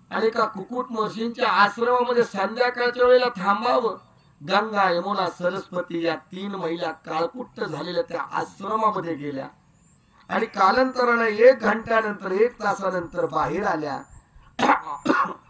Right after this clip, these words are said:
त्या तीन महिला जाताना काळकुट्ट होत्या, येताना सुंदर होऊन आल्या. हे दृश्य त्या असणाऱ्या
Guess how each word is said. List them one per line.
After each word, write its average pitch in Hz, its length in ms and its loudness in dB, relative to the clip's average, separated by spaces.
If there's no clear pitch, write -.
त्या 196 120 -4
तीन 277 360 -4
महिला 294 340 2
जाताना 277 560 0
काळकुट्ट 226 640 0
होत्या, 208 520 4
येताना 214 440 0
सुंदर 285 540 2
होऊन 269 200 8
आल्या. 175 360 2
हे 160 120 -4
दृश्य 208 760 0
त्या 190 160 6
असणाऱ्या 170 600 2